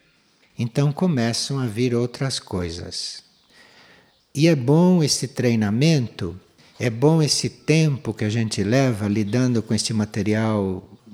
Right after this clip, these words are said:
mais assim, superficial ou subconsciente. Isto é bom porque a gente vai aprendendo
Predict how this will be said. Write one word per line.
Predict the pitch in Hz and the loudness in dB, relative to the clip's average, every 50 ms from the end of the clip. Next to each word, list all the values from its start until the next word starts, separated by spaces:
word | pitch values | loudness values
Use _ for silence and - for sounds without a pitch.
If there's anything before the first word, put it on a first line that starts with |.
| 95 95 104 | -18 -12 -10
mais | 98 95 104 107 107 107 101 98 98 | -8 -6 -4 -4 -4 -4 -4 -6 -6
assim, | 95 - - - - 107 101 95 | -6 -4 -4 -2 -2 -2 -4 -4
superficial | - - - - 92 - - - - - - 131 131 123 110 90 - - - _ _ _ _ _ _ - - _ _ _ _ _ | -6 -10 -10 -12 -12 -12 -10 -8 -6 -4 -2 0 0 0 0 -2 -6 -12 -20 _ _ _ _ _ _ -20 -20 _ _ _ _ _
ou | - 104 104 | -8 -8 -6
subconsciente. | - - - 101 92 104 - - 101 101 98 - - 151 143 127 110 101 - - - 85 - _ _ _ - - - - _ | -6 -4 -6 -6 -6 -6 -6 -4 -6 -2 -2 0 0 0 0 0 0 -2 -6 -10 -10 -10 -14 _ _ _ -20 -20 -20 -20 _
Isto | _ - - - | _ -8 2 2
é | 175 | 2
bom | 147 131 135 160 165 165 | 2 4 2 2 2 0
porque | - - - | -2 -2 -2
a | 160 | 0
gente | 131 170 156 - | 0 0 0 0
vai | 151 143 160 165 165 | 0 2 2 4 4
aprendendo | 160 151 - - 151 156 147 139 127 113 127 143 156 151 143 131 107 101 95 98 | 2 0 0 2 2 4 4 2 2 2 2 2 4 2 2 0 0 -2 -2 -4